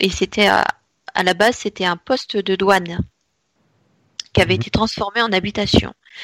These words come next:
Speaker 1: Et déjà par téléphone, euh, on sentait que la maison était quand même bien chargée au niveau, euh, énergie et entité. Et elle m'avait invitée.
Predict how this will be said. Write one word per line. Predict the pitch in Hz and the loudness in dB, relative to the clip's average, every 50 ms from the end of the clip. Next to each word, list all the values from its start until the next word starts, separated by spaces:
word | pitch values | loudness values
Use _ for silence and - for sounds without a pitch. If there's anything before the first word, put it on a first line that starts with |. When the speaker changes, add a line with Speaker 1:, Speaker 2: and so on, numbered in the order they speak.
| - - - - - - - - - _ - | -16 -14 -16 -16 -16 -18 -20 -20 -20 _ -10
Speaker 1:
Et | - 180 | -8 -6
déjà | 170 196 202 196 254 254 | -2 0 2 4 4 4
par | - 214 196 - | 4 2 0 -2
téléphone, | - - 202 185 185 - - - 269 285 285 247 | -6 -10 -8 -8 -10 -10 -8 -6 -6 -6 -6 -8
euh, | 220 170 170 170 170 175 - - | -8 -8 -8 -10 -12 -14 -14 -14
on | 180 175 | -12 -10
sentait | - - 175 - - 247 | -8 -8 -10 -8 -8 -8
que | 247 - 208 | -6 -4 -6
la | 165 | -6
maison | 165 175 170 220 214 | -4 -6 -6 -6 -6
était | 196 - 185 - | -6 -8 -8 -8
quand | - 196 | -4 -2
même | 196 202 190 175 | -2 -2 -2 -2
bien | 170 202 233 277 | 0 0 2 4
chargée | - - 226 208 214 208 196 220 220 | 4 2 2 0 0 0 0 0 0
au | 202 185 | -2 -2
niveau, | 180 175 180 185 185 190 185 185 185 180 | -4 -8 -10 -10 -10 -8 -6 -6 -6 -6
euh, | - - - - _ _ _ _ _ _ - | -6 -10 -12 -16 _ _ _ _ _ _ 0
énergie | - 214 202 196 190 190 - 196 214 220 208 | 2 4 4 6 6 6 4 4 2 0 0
et | - - 185 | 0 0 -2
entité. | 185 180 - - 190 - - 233 285 349 - _ _ - - - - - - - - - - - - - _ - | -2 -4 -6 -8 -10 -2 0 0 0 0 -2 _ _ -20 -18 -16 -14 -14 -12 -12 -14 -14 -16 -18 -20 -20 _ 0
Et | - 214 | 4 4
elle | 202 196 | 4 6
m'avait | 190 202 202 190 254 294 | 6 4 4 4 4 4
invitée. | 285 277 233 240 226 - - 180 180 | 4 2 0 -4 -8 -4 -4 -4 -4